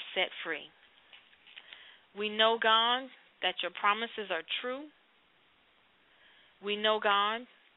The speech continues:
that your promises are sure and that we will not fail. That our weaknesses will be gone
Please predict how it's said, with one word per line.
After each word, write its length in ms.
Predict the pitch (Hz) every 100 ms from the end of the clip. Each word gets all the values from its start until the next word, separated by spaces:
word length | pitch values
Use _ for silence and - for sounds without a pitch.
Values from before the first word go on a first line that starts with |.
| _ _ _ _ _ _ _ -
that 120 | 190
your 100 | 185
promises 500 | 180 190 196 196 196
are 140 | 180 160 - -
sure 220 | 190 151 175 _ _ _ _ _ _ _ _ _ _ _ _ _ _ _ -
and 140 | 190
that 160 | 202 190
we 80 | 196
will 180 | 196 196
not 220 | 190 165 -
fail. 320 | 185 170 160 170 185 _ _ _ _ _ _ _ _ _ _ _ _ _ _ _ _ _ _ _ _ _ _ _ _ _ _ _ _ _ _ _ _ _ _ _ _ _ _ _ _ _ 202
That 120 | 202
our 120 | 190
weaknesses 600 | 190 233 240 240 233 240 208
will 100 | 208
be 140 | 185
gone 540 | 170 196 202 220 247